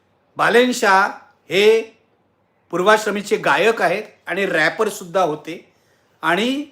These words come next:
महापौर म्हणून ते जेव्हा निवडून आले, तेव्हा त्यांनी सोशल मीडियाचा प्रभावी वापर केला होता.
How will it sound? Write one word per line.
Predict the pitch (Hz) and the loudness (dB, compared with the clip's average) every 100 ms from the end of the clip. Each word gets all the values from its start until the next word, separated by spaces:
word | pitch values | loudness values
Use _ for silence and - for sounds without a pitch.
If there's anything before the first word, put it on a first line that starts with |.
| _ _ _ _ _ _ - | _ _ _ _ _ _ -4
महापौर | 160 165 208 269 254 | 2 4 4 4 4
म्हणून | 269 262 - | 2 0 4
ते | 247 | 4
जेव्हा | 226 233 | 6 2
निवडून | 220 196 247 262 | 2 2 2 2
आले, | 190 147 143 - _ _ _ - | 2 0 -6 -12 _ _ _ -8
तेव्हा | 147 220 233 | 0 2 2
त्यांनी | 202 196 226 | 0 -4 -6
सोशल | - 190 185 247 | -2 -2 0 -2
मीडियाचा | 226 190 185 175 214 | -2 -2 -2 -2 -2
प्रभावी | 214 190 160 160 175 196 | -2 -2 -2 -2 -2 -4
वापर | 160 143 156 | -4 -4 -10
केला | 151 147 135 | -12 -14 -16
होता. | 113 - | -18 -20